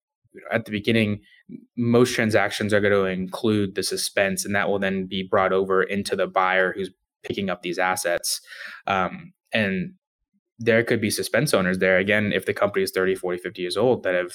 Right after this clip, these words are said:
that have been there for a long time. And especially if that company that you're buying from hasn't escheated, uh, the suspense to the state, um,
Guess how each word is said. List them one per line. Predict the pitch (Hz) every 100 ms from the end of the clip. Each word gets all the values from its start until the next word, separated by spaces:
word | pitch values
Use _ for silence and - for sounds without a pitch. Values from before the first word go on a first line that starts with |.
| -
that | 101
have | 98
been | 113 120
there | 110
for | 107
a | 95
long | 101 95
time. | 92 123 120 110 - - -
And | 120
especially | 113 147 156 139
if | -
that | 107
company | 117 110 113
that | 101 85
you're | 92
buying | 92 101 107
from | - 92
hasn't | 92 104 104 101 - -
escheated, | 101 - 110 107 101 98 - _ _ _
uh, | 98 92 90
the | 95
suspense | - - - 110 110
to | -
the | -
state, | - - 143 92 - _ - - _ 104
um, | 98 90 85